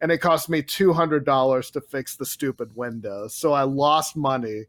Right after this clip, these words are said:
for the whole week. It was the worst, shittiest fe-, they didn't steal anything, but still,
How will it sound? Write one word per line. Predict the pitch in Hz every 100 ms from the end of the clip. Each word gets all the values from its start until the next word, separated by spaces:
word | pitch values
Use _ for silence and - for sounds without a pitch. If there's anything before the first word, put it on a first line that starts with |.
| _ _ _
for | 156
the | 143
whole | 135 147 143 139
week. | 147
It | 185
was | 202 185
the | 277 220
worst, | 156 151 175 185 180 -
shittiest | - - - 185 175 160 143 -
fe-, | 170 165
they | 170
didn't | 214 220 175
steal | - 196 185 170
anything, | 156 147 143 135 127
but | 127
still, | - - 135 120